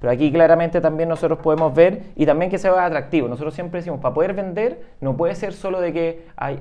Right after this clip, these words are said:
tenga sentido el producto, sino tiene que ser bonito. Por eso nos preocupamos mucho del diseño. Entonces aquí está que Entel, el Ministerio de la Mujer, el programa Mujeres Son, logró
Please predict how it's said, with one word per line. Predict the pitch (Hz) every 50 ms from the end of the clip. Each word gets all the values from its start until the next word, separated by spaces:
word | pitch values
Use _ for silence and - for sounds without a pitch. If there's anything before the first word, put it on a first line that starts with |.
| - -
tenga | 165 156 160 165 165
sentido | 170 - 151 139 131 135 143 156 170 185 185 180 175
el | 175 170 165 160 165
producto, | - 160 151 156 180 185 185 226 208
sino | - 151 147 143
tiene | 156 143
que | 139
ser | 143 135 120
bonito. | 127 123 131 117 104 110
Por | 104 -
eso | 123 117 151
nos | 147 147 143
preocupamos | 139 135 131 127 139 139 135
mucho | 135 139 135 139
del | 135 135
diseño. | 113 117 - - 104 90 73 - - - -
Entonces | - - 139 135 147
aquí | 151 147
está | 143 147 - 156 151 151
que | 131 131
Entel, | 120 113 113 - - 151 156 156 156 - - - -
el | - 110
Ministerio | 110 110 - 123 123 127
de | 123
la | 117
Mujer, | 113 - - 139 143 139 139 - - - -
el | 117 123 131 131 127
programa | 131 - 123 117 120 135 139 139 139
Mujeres | 139 127 123 120 127 -
Son, | - 156 156 147
logró | 131 117 123 127 127 123 127